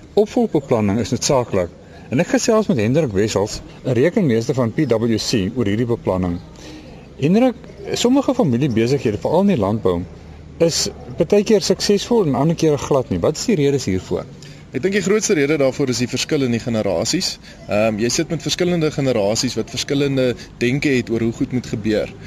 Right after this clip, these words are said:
Speaker 2: En dan as gevolg van daai konflik word baie keer besluit om, om die besigheid te beëindig of, of op te deel. So ek dink wat, eh, die ander aspekte wat ook daarby kom, is nou natuurlik kommunikasie is nie baie goed in familiebesigheid nie.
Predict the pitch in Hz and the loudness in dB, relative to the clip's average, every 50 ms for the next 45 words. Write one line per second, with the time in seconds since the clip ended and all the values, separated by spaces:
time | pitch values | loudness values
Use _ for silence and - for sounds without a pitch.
0 | - - - - - 104 113 110 110 117 131 156 156 156 120 90 131 127 - 147 | -16 -16 -16 -10 -6 -4 -2 0 2 2 2 2 0 0 0 0 0 0 -2 -4
1 | 123 160 151 147 - 156 143 127 117 117 123 127 127 113 - - 160 165 156 127 | -2 -2 -2 -2 -2 -2 0 0 2 2 2 2 0 -2 -2 -2 0 0 0 0
2 | - 139 123 110 - - - - - - - - 110 117 104 - 104 104 113 139 | 0 0 -2 -2 -2 -6 -10 -12 -12 -12 -6 -4 -2 -2 -2 0 0 2 2 2
3 | 139 - 147 147 139 123 117 123 - - 139 131 127 117 - 131 123 123 123 120 | 0 0 0 0 2 2 0 -2 -2 0 2 2 2 0 0 -2 0 0 0 0
4 | 117 - - 120 120 120 117 110 120 117 113 113 110 139 131 120 120 - 123 113 | 0 0 0 0 0 0 2 2 0 0 0 0 0 0 -2 -2 -2 -2 0 0
5 | 117 107 95 127 127 127 123 117 - 123 110 - - - 78 110 - 92 104 117 | 2 2 2 2 2 2 2 0 0 -2 -4 -4 -6 -6 -6 -4 -2 -2 -4 -4
6 | 113 - 139 131 117 117 101 78 82 - - - - - - - 135 120 117 160 | -2 -2 -2 0 0 0 0 -2 -4 -6 -12 -16 -16 -10 -4 -4 -2 0 0 0
7 | 196 185 175 185 151 170 151 127 123 135 - - 139 123 120 131 - - 170 202 | 2 2 0 0 2 2 2 4 2 2 2 0 -2 0 2 2 4 4 4 4
8 | 202 175 127 87 139 - - - 156 131 - 151 123 123 104 107 139 139 - 139 | 4 4 4 4 2 2 0 0 -2 -2 0 -2 -2 0 0 0 -2 -2 0 0
9 | 131 113 101 107 113 - - 143 135 127 120 - - - - - - 117 - - | 0 2 2 0 0 0 0 0 0 0 -2 -4 -8 -14 -12 -6 -4 -2 0 0
10 | 139 135 139 131 - 160 151 135 147 139 - 147 139 135 131 117 - 143 139 135 | 2 2 2 2 2 2 2 2 2 0 0 0 2 2 0 2 2 2 2 2
11 | 143 - 143 127 - 143 135 117 110 107 107 104 - 120 - - 107 - 113 101 | 2 2 0 0 0 0 0 0 2 2 0 0 -2 -4 -4 -4 -4 -4 -2 -2
12 | 104 98 107 95 98 95 92 - 107 - - 80 71 - 69 | -2 -2 -2 -2 -2 -2 -2 -4 -6 -6 -6 -8 -8 -8 -12